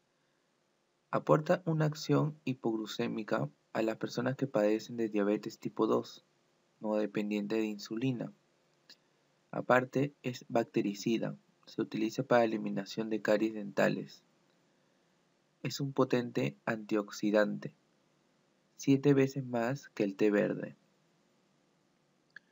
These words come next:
Regula la tensión arterial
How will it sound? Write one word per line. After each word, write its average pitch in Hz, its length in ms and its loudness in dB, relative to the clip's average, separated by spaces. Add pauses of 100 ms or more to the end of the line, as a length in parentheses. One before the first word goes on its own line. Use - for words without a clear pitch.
(500)
Regula 143 640 4 (1160)
la 117 220 4
tensión 110 500 -4
arterial 113 720 2